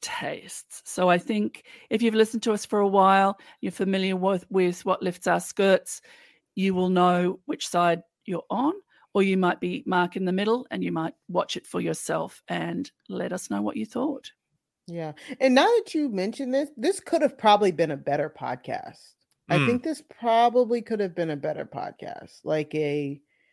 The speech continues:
Speaker 2: like a s-, a scammer slash con artist style,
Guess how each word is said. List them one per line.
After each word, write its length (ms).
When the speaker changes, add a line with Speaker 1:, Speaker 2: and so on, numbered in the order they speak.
Speaker 2:
like 240
a 180
s-, 420
a 540
scammer 800
slash 400
con 380
artist 720
style, 920